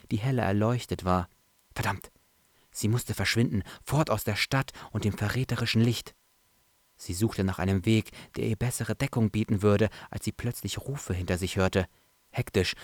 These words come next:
warf sie einen Blick über ihre Schulter und entdeckte die hochgewachsenen Gestalten der Wachen, denen sie erst vor kurzem entflohen war. Trotz der großen Entfernung konnte sie die gelbglühenden Augen der Männer nur zu gut erkennen. Radken!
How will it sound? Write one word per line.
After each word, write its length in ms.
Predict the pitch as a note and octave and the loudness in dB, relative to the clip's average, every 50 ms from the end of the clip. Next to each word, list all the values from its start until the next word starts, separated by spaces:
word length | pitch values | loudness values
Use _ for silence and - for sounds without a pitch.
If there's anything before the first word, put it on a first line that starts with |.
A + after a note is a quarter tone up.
| - - - | -16 -6 0
warf 180 | - G2+ G#2+ - | 2 2 2 2
sie 100 | - G2 | 0 2
einen 160 | G2 G2 F2+ | 2 2 2
Blick 220 | G2+ A2 A#2+ - | 2 0 2 2
über 160 | A#2 F#2+ G#2 | 0 0 2
ihre 200 | G2+ G2 F#2 G2 | 2 0 0 0
Schulter 360 | - - - B2 B2+ - G#2+ F#2+ | -2 2 2 2 2 2 2 2
und 100 | F#2 F2 | 2 2
entdeckte 440 | G2 G2+ - A2+ - - - G#2 | 2 2 0 0 -2 0 -2 -2
die 100 | G2 G2 | 0 0
hochgewachsenen 720 | F2 - A2+ - - - G#2 F#2+ G2+ - - - - G2 G2+ | 0 0 -2 -2 0 -4 -2 -2 -2 -6 -6 -6 -4 -2 -2
Gestalten 520 | G2 G2+ - - A2 A2 A2 - - G2+ F#2+ | -2 -2 -2 0 2 2 2 2 2 2 2
der 120 | G2 F#2 | 4 2
Wachen, 300 | A2 A#2 - G#2 G2 F2+ - - - - - - | 2 0 2 2 0 0 0 -6 -16 -14 -6 -2
denen 160 | G#2+ G#2+ G#2 G2+ | 2 2 2 2
sie 200 | - - - - | 0 -2 -6 -4
erst 260 | - A#2 A#2 - - | -4 -4 -4 -4 -4
vor 160 | - A2+ A2 | -4 -4 -4
kurzem 380 | - - B2 B2 - - G#2+ G2 | -2 -2 -2 -2 0 0 0 0
entflohen 440 | G#2+ - - - C#3 C#3 B2+ A2 G2+ | 0 0 2 4 6 8 8 8 8
war. 220 | G2+ G2+ G2 G2 _ - _ _ _ _ _ _ _ _ - | 8 6 4 4 _ -10 _ _ _ _ _ _ _ _ -14
Trotz 380 | - - G2 G2 G#2 - - - | -10 -4 0 0 0 0 -2 -2
der 140 | - F#2+ F#2+ | 0 -2 0
großen 360 | - E2 G2 G#2+ G#2 - G2 | 2 2 2 2 2 2 2
Entfernung 540 | F#2 F2 - - G2+ G2 G2 G2 F#2 F#2 F2+ | 2 2 2 2 4 4 6 6 4 4 2
konnte 280 | - G2+ G#2 F#2+ G#2+ G2 | 2 0 0 0 0 0
sie 120 | F2+ G2+ | 0 0
die 160 | F2 G#2 F#2 | -2 -2 0
gelbglühenden 640 | - G#2 A2 A#2 A2 - - A2+ A2 A2 G#2+ G2+ G2+ | 2 2 2 2 0 -2 0 2 4 6 6 4 4
Augen 300 | - F#2+ G2+ G#2 G#2 G#2 | 2 2 2 2 2 4
der 100 | G2 F#2+ | 2 4
Männer 300 | F#2 G2+ G2+ G2 G2+ G2 | 4 4 4 4 4 4
nur 240 | G2+ A2 A#2+ B2 B2 | 6 6 6 6 4
zu 180 | - - C3 A#2 | 2 0 -2 2
gut 240 | - B2 A2 - | 2 2 2 4
erkennen. 420 | F#2+ F2 - - F2 E2+ E2 D#2+ D#2 _ _ _ _ _ _ _ _ - | 2 0 0 0 -2 0 0 -2 -4 _ _ _ _ _ _ _ _ -6
Radken! 540 | - F2+ - - - - - E2 D#2 C#2+ | -2 -2 -2 -2 -4 -6 -4 -6 -6 -8